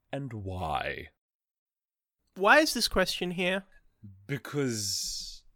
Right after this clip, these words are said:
Speaker 1: I'm pretty sure Ryan's the one that moved it. <laughs>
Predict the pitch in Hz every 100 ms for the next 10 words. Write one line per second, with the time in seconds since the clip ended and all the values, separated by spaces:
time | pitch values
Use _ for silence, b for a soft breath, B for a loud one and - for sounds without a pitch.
0 | - _ 117 104 131 123 - 113 104 104
1 | 101 90 82 82 78 78 85 69 71 -
2 | 71 73 73 - - - - - - -
3 | - - 415